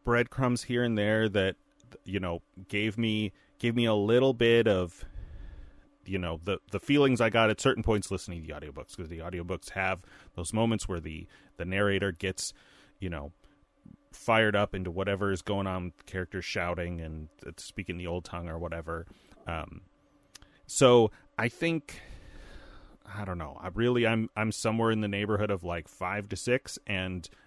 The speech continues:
again, uh, c-, uh, you know, optimistic for, for season two. I did. I don't, I don't know if anybody has any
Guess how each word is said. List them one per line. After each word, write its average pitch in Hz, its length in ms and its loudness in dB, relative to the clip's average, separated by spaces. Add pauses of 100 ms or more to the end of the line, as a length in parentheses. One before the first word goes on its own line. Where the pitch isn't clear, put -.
(120)
again, 92 500 -2 (420)
uh, 90 220 -6 (100)
c-, - 140 -16
uh, 92 40 -10 (220)
you 92 140 -8
know, 80 160 -10 (380)
optimistic 98 840 -2 (460)
for, 90 600 -2 (420)
for 92 240 -4
season 90 360 -6
two. 78 220 -8 (280)
I 104 80 0
did. 156 460 2 (200)
I 110 140 -2
don't, 117 220 4 (100)
I 107 80 2
don't 107 120 4
know 101 100 2
if - 100 -4
anybody 104 320 2
has 92 260 -4
any 85 360 -6